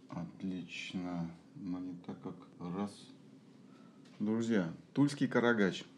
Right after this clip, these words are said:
Это дерево растёт только в моей студии. Из него я делаю упаковку для моих картин.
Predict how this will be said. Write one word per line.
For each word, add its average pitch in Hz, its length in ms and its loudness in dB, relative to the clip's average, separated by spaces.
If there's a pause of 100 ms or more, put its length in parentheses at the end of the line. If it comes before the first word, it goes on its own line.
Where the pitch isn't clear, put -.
(360)
Это 107 200 2
дерево 123 360 8
растёт 117 480 4 (300)
только 113 240 2
в 107 40 8
моей 110 240 10
студии. 85 480 0 (380)
Из 101 160 -2
него 123 240 10
я 120 60 10
делаю 110 520 6 (380)
упаковку - 540 0
для 101 120 2
моих 104 240 8
картин. 90 440 -2